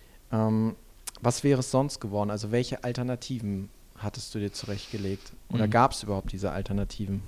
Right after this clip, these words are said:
Speaker 2: Genau, also die Frage kann man ja auf zwei Arten beantworten. Ähm, einmal, was ging und was hätte ich gerne gewollt? Ähm, was ich, glaub ich, gerne gemacht hätte,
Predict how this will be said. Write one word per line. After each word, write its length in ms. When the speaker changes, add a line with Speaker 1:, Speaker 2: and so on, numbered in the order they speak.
Speaker 2:
Genau, 420
also 380
die 240
Frage 320
kann 160
man 160
ja 80
auf 240
zwei 440
Arten 320
beantworten. 760
Ähm, 460
einmal, 540
was 400
ging 400
und 280
was 180
hätte 160
ich 100
gerne 280
gewollt? 540
Ähm, 260
was 180
ich, 180
glaub 260
ich, 220
gerne 340
gemacht 580
hätte, 360